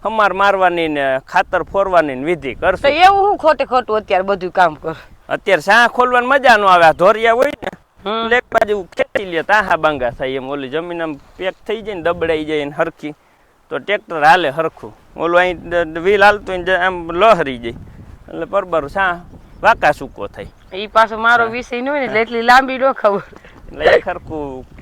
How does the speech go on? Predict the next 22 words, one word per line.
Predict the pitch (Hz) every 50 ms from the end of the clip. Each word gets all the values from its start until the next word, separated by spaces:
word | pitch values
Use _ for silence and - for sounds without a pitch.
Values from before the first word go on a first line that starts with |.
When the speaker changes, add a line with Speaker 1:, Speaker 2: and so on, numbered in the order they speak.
| - -
Speaker 1:
તમારે | 160 165 165 156 131
સાહ | - 170 170 175 170
કે | 165 - 156
ખોલવું | 147 - 190 202 226 180
હોય | 180 185
ને | 160
તો | 139 143
મજા | 160 190 208 165 127 98
આવે. | 92 90 87 104 110 110 - - - - - - - -
Speaker 2:
પૂછીને | 226 247 247 - 233 214 190
જાણી | 185 208 220 240 247 240
તો | 233 240 233
જો | 233 233
ખબર | 214 240 247 240 226 214
પડી | 185 214 233 220 202 180 175 185
એમ, | 185 156 - 135 135
Speaker 1:
હા. | 123 113 117
Speaker 2:
ખેતી | 113 104 220 220 214 - 214 208
એવી | 208 214 196 190
રીતના | 190 190 - - 170 160 156
થાય | 151 - 175 165
એમ. | 147 151 151